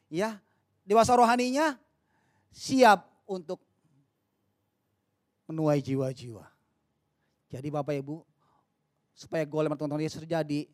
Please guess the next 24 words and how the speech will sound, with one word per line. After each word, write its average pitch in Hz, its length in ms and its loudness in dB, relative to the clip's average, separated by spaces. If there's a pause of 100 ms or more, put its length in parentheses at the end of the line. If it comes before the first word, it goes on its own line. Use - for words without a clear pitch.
(260)
Bapak 139 160 -8
Ibu 147 240 -4
harus 131 400 -8
memiliki 139 240 -10
dewasa 131 240 -12
rohani. 113 400 -12 (640)
Dewasa 160 240 -6
rohani 165 160 -2
terjadi 156 400 -4
karena 151 320 -8
ada 143 320 -8
proses 143 400 -12
pemuritan. 135 560 -10 (800)
Murid 180 240 -6
terjadi 180 240 -4
kenapa? 170 320 -4
Ada 151 160 -8
orang-orang 160 400 -6
yang 143 80 -12
siap 165 240 -6
untuk 147 240 -14
mau 127 240 -6
dimuridkan. 120 640 -14 (4000)
Nah, 139 240 -20